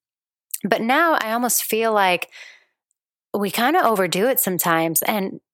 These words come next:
I mean, I totally get it. There are horrible things that happen in all neighborhoods, most neighborhoods around the country, mine included. And I'm so glad that there's people kinda out there on neighborhood watch, but it's kind of started to get to me a little bit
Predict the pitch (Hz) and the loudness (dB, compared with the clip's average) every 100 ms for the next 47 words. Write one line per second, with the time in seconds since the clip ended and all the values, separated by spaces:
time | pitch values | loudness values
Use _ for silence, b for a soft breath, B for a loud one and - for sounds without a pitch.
0 | - _ 220 196 196 180 208 233 294 214 | -20 _ -2 0 -2 -2 -2 0 2 0
1 | 185 254 196 - 208 247 220 175 - 277 | 0 2 0 0 0 2 2 2 0 2
2 | 254 208 208 185 175 175 180 196 180 160 | 2 0 -2 -2 0 2 2 2 0 0
3 | 165 170 - - 202 247 208 175 165 160 | -2 -4 -6 0 0 2 0 0 0 -2
4 | - 220 233 - 214 180 170 160 - B | 0 0 0 0 0 0 0 0 -2 B
5 | B B B B - 185 196 196 170 196 | B B B B 0 4 2 2 0 0
6 | 185 170 160 180 202 240 185 - 208 214 | 0 0 -2 0 2 2 -2 -2 0 0
7 | 170 160 b b b b b _ 208 180 | 0 -2 b b b b b _ -2 0
8 | - 247 240 233 226 180 180 170 - 214 | 2 2 2 2 2 2 0 0 -2 0
9 | 190 170 - 180 180 180 196 185 170 170 | 0 0 0 0 2 2 2 0 2 2
10 | 175 165 165 190 196 180 160 160 196 - | 2 0 0 0 0 0 0 2 2 0
11 | - - 180 269 B B B - 214 - | -4 0 0 0 B B B -4 0 -2
12 | - 175 262 370 330 - - 226 226 208 | -2 0 0 2 0 0 0 0 0 -2
13 | 165 - 233 - 233 202 180 180 170 165 | -2 -2 0 -2 0 0 2 2 2 2
14 | 170 | 0